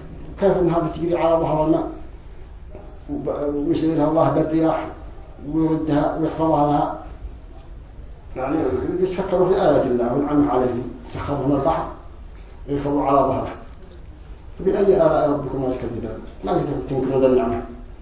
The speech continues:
ذا النعمة. كل من عليها فان. يا الله،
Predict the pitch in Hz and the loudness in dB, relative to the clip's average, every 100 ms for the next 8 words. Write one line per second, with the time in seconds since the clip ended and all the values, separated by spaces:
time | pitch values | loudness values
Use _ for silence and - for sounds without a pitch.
0 | - - - - 120 123 120 113 110 - | -16 -16 -14 -8 2 2 2 -2 -6 -12
1 | - - - - - - - - - 160 | -14 -16 -14 -14 -12 -12 -12 -14 -10 0
2 | 156 170 175 180 190 175 156 113 107 - | 2 4 4 6 6 6 4 2 -2 -6
3 | - - - 110 127 135 | -12 -14 -10 -6 -4 -4